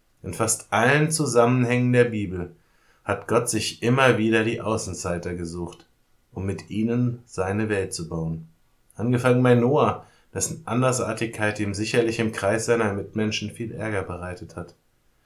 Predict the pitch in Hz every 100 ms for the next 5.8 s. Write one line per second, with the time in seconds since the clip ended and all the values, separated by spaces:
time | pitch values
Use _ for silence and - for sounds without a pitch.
0 | _ _ - 104 120 110 98 101 104 110
1 | 135 113 101 95 104 123 110 92 - -
2 | _ _ 107 123 123 110 104 127 135 135
3 | 104 - _ _ _ - 107 131 123 127
4 | 120 120 117 110 113 131 98 80 101 110
5 | 113 107 107 - - 117 113